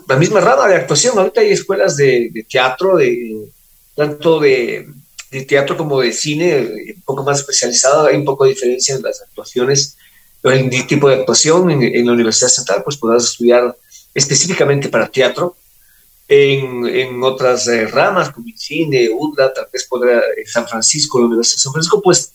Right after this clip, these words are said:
puedas, eh, especializarte un poco en actuación más para cine. La actuación es básicamente la misma, pero en cuanto a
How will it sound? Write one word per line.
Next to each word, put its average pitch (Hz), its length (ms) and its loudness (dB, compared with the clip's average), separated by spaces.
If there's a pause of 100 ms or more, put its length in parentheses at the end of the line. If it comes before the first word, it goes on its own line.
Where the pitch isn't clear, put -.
puedas, 135 380 4
eh, 110 240 0 (140)
especializarte 135 760 2
un 135 140 0
poco 135 220 -2
en 127 80 -10
actuación 117 440 -4 (200)
más 117 180 0
para - 200 -4
cine. 170 240 2
La 139 100 4
actuación 247 540 0
es - 220 0 (280)
básicamente 185 680 2
la 208 120 4
misma, 170 280 2
pero 202 380 2 (320)
en 143 140 2
cuanto 151 500 4
a 123 460 2